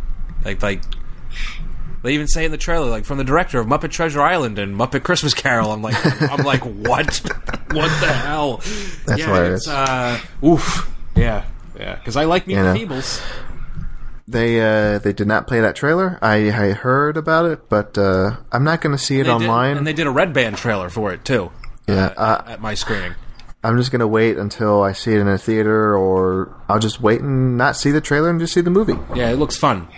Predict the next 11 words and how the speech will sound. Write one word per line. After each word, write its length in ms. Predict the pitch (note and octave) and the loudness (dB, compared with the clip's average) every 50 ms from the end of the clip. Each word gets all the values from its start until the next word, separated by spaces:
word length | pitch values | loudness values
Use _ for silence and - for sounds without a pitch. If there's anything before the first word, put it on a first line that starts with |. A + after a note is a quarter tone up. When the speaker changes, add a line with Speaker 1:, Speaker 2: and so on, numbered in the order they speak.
| - - - | -8 -6 -4
Speaker 1:
It 40 | A2 | -4
looks 160 | A2+ A2+ - | -4 -4 -2
fun. 220 | - A#2 F#2 F2 - | -2 -4 -4 -4 -4
But 120 | - G2+ | -2 0
Speaker 2:
Yeah. 60 | F#2+ | 2
Speaker 1:
back 180 | F2+ G2 G2 - | 2 2 0 -2
to 80 | F3+ | -4
Deadpool. 500 | D3+ D#3+ D#3+ D#3 - - A#2+ A#2+ A2+ A2 - - - - - - | -2 0 0 0 0 0 0 0 0 0 -2 -6 -6 -4 -4 -2
Uh, 320 | - C3 B2+ B2+ B2+ B2+ - - - - - - - - - | 0 2 2 2 2 0 -2 -4 -4 -2 0 0 0 0 0
it's 100 | - - | -2 -2
good. 280 | - A3 G#3+ - - | 0 2 2 2 0